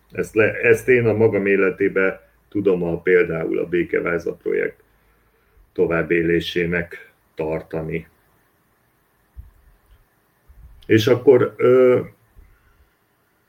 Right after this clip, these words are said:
akkor pont még az egyik ilyesmitől, vagy a Békevázától, vagy a, vagy a, mm, pet kupától,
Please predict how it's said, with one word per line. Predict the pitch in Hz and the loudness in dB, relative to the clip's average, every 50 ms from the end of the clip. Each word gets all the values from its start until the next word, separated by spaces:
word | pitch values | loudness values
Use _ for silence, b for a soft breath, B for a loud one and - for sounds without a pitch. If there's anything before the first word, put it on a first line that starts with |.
| _ _ _ _ _ _ b b b b b b b b | _ _ _ _ _ _ b b b b b b b b
akkor | - - - - - 120 | -10 -2 2 2 2 4
pont | - 175 175 143 123 | 4 4 4 4 4
még | 120 113 110 110 | 4 6 6 6
az | 113 110 | 6 6
egyik | 139 139 127 113 110 110 113 | 6 4 4 0 -6 -8 -4
ilyesmitől, | 123 117 110 104 104 - - 98 90 - 107 104 104 101 | 2 2 2 2 2 -2 -8 -10 -4 0 2 4 4 4
vagy | 101 107 101 95 | 2 2 0 0
a | 90 | -2
Békevázától, | 85 90 95 95 - 104 95 95 95 92 90 95 92 87 - 98 95 90 | -2 -2 -4 -4 -4 -4 -4 -2 -4 -4 -4 -4 -6 -4 -4 -6 -4 -2
vagy | 95 95 90 | -2 -2 -2
a, | 90 87 87 85 - - | -2 -4 -4 -8 -10 -10
vagy | - 95 85 92 | -12 -10 -8 -6
a, | 92 90 87 85 87 - - - _ _ _ _ _ _ _ _ _ _ _ _ _ _ _ 101 | -6 -4 -4 -6 -8 -8 -10 -16 _ _ _ _ _ _ _ _ _ _ _ _ _ _ _ -18
mm, | 95 95 95 95 92 92 92 95 92 - _ _ _ _ _ _ _ _ _ _ _ _ _ _ _ _ _ _ _ _ - - - _ - | -16 -14 -12 -12 -12 -10 -12 -12 -14 -16 _ _ _ _ _ _ _ _ _ _ _ _ _ _ _ _ _ _ _ _ -20 -20 -18 _ 0
pet | 101 98 - - | 2 2 2 0
kupától, | - - - - 92 90 87 85 - 95 92 92 101 104 107 107 | -6 -6 -4 -2 -2 -2 -2 -2 0 2 4 4 4 2 0 -4